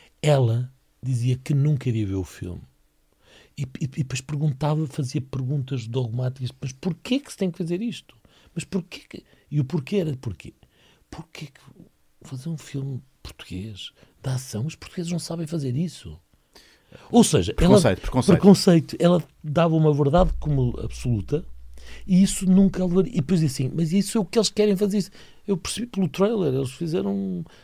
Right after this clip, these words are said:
Speaker 1: tinham armas
Speaker 2: Sim,
Speaker 1: e
Speaker 2: uma
Speaker 1: tiros
Speaker 2: coisa
Speaker 1: e
Speaker 2: com
Speaker 1: umas
Speaker 2: ação
Speaker 1: coisas,
Speaker 2: e tal.
Speaker 1: pá, isso os
Speaker 2: Mas nós
Speaker 1: portugueses
Speaker 2: não
Speaker 1: não
Speaker 2: somos
Speaker 1: sabem
Speaker 2: capazes de
Speaker 1: fazer.
Speaker 2: fazer.
Speaker 1: Isso é ridículo, quando os portugueses fazem isso é absolutamente ridículo.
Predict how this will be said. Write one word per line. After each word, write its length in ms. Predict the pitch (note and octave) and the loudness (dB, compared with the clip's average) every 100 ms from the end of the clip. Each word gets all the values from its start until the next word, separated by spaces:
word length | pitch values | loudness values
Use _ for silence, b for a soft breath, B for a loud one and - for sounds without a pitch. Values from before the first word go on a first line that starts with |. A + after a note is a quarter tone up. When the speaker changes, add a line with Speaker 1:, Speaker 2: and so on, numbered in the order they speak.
| b - | b -6
Speaker 1:
tinham 240 | F3 F3 | 0 4
armas 360 | E3 G#3+ F#3+ D3+ | 6 6 4 2
Speaker 2:
Sim, 60 | |
Speaker 1:
e 40 | D3 | 2
Speaker 2:
uma 80 | C#3+ | 6
Speaker 1:
tiros 180 | F#3+ | 6
Speaker 2:
coisa 140 | G3 F#3 | 6 6
Speaker 1:
e 20 | |
Speaker 2:
com 80 | D#3 | 6
Speaker 1:
umas 20 | B2+ | 10
Speaker 2:
ação 280 | A3+ A#3+ A3+ | 10 10 8
Speaker 1:
coisas, 120 | C#3 | 6
Speaker 2:
e 20 | A3 | 6
tal. 140 | F#3 F#3+ b b b - | 4 4 b b b -6
Speaker 1:
pá, 100 | G#3 | 0
isso 320 | G#3 G#3+ A#3+ | 2 2 -2
os 40 | |
Speaker 2:
Mas 0 | |
nós 60 | - | -8
Speaker 1:
portugueses 320 | - - D#3+ D#3+ | -10 -2 4 4
Speaker 2:
não 80 | D#3 | 6
Speaker 1:
não 60 | A#3+ | 4
Speaker 2:
somos 120 | D3 | 6
Speaker 1:
sabem 160 | A#3 C#4 | 6 6
Speaker 2:
capazes 160 | A#3+ F#3+ | 6 4
de 60 | |
Speaker 1:
fazer. 280 | C#3 A2 G2+ - - | 0 0 -4 -6 -8
Speaker 2:
fazer. 200 | F3 F#3 | -6 -4
Speaker 1:
Isso 160 | - | 2
é 40 | G3 | 2
ridículo, 400 | F3+ F#3+ F3 G3 | 4 4 2 2
quando 160 | A3 | 0
os 60 | - | 0
portugueses 240 | G#3+ G#3+ | -2 -2
fazem 180 | G3+ G3+ | 0 0
isso 160 | F#3+ G#3 | 0 0
é 20 | |
absolutamente 560 | F#3 E3+ A3 G#3 F#3 | -2 -4 0 0 0
ridículo. 800 | F3+ F#3+ D#3 G3 G3 - B2+ G2 | 0 0 2 0 0 -4 -4 -6